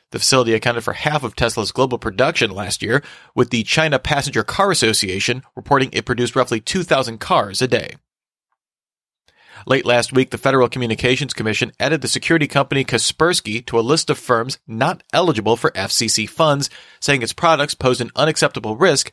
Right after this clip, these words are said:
to national security. The F C C also added China Mobile and China Telecom to this list. Kaspersky products are already banned from U S government networks.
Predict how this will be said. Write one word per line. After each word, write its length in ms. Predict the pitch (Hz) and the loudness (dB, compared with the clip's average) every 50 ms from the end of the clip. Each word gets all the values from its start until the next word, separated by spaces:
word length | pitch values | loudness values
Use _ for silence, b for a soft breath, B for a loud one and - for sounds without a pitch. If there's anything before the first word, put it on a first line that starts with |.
| _ - | _ -12
to 80 | - | -6
national 360 | 156 131 98 98 - - 110 107 | -4 -4 -4 -4 -6 -6 -4 -4
security. 560 | - 156 - - 127 107 101 82 65 53 - b b b b b b b b b | -2 -2 0 2 2 2 2 -2 -6 -12 -18 b b b b b b b b b
The 140 | b 110 110 | b 2 2
F 100 | 101 101 | 2 2
C 80 | - 120 | 0 -2
C 200 | 110 - 110 104 - | -2 -2 -2 0 0
also 280 | - 135 131 - 120 - | 0 0 2 0 0 0
added 240 | 98 107 104 95 | 0 -2 -2 -4
China 260 | - - 110 101 98 95 | -4 -2 -2 -2 -2 0
Mobile 340 | 104 123 139 139 131 - - | 0 0 2 2 0 -2 0
and 180 | - 113 117 110 | 0 0 0 0
China 220 | - 110 98 98 | -2 -2 -4 -4
Telecom 500 | - - - 156 135 113 - 107 98 101 | -4 -2 -2 -2 -2 -2 -4 -6 -6 -4
to 80 | - 113 | -4 -4
this 220 | - 110 - - | -2 -2 0 2
list. 320 | 123 113 - - - - b b b b b b b b b b - | 2 0 0 0 -4 -6 b b b b b b b b b b -6
Kaspersky 520 | 117 113 - 127 120 110 - - 110 107 | -6 -2 0 0 0 0 0 -2 -4 -2
products 300 | - 120 113 107 107 - - - | 0 0 0 0 -2 -4 -2 0
are 160 | 101 107 - - | 0 0 0 0
already 400 | 95 101 110 117 143 196 185 139 | 0 0 2 2 2 4 2 2
banned 340 | - 95 85 82 107 117 | -2 -4 -6 -6 -8 -10
from 200 | - - 104 98 | -6 -6 -6 -6
U 140 | 98 117 117 | -2 0 0
S 120 | 120 120 - | 2 2 0
government 340 | - 92 92 107 117 123 | -2 -4 -4 -4 -4 -2
networks. 500 | 104 - 104 73 85 76 - - - - | -2 -2 -2 -4 -6 -8 -8 -8 -8 -8